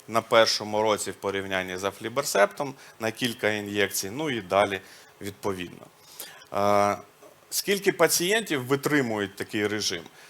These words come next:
Це теж інформація є, вона буде трошки далі. Це досить вис-, високий процент. Е, при невитри-, якщо пацієнт не витримує такий інтервал, тобто три місяці для нього забагато, то тоді, звичайно,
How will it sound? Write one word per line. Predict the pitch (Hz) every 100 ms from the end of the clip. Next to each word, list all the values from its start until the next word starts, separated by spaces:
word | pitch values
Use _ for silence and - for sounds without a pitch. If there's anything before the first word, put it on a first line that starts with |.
| -
Це | -
теж | 151 139 113
інформація | 110 - 107 113 117 - 147
є, | 185 214
вона | 151 131
буде | 127 120 113
трошки | 104 104 104 - 98 - - -
далі. | - 110 95 85 - - - - - - - - - -
Це | -
досить | 107 113 - 104
вис-, | 107 110 107
високий | 104 - 101 95
процент. | - 117 - 208 202 - - - - -
Е, | 107 110 110 107 92 - - _ _ _ _ - - _
при | - 151 170 - - -
невитри-, | 117 139 131 131 135 127 95
якщо | 120 123 - 131
пацієнт | 123 113 127 113 104
не | 123
витримує | 127 120 - 123 113 101 95
такий | 95 - 107
інтервал, | 110 113 151 190 214 208
тобто | 165 147 - 135 123
три | 107 123
місяці | 120 120 117 -
для | 101 110
нього | 110 107 107
забагато, | 117 117 139 185 190 -
то | - 127
тоді, | 104 107 127
звичайно, | 107 95 120 107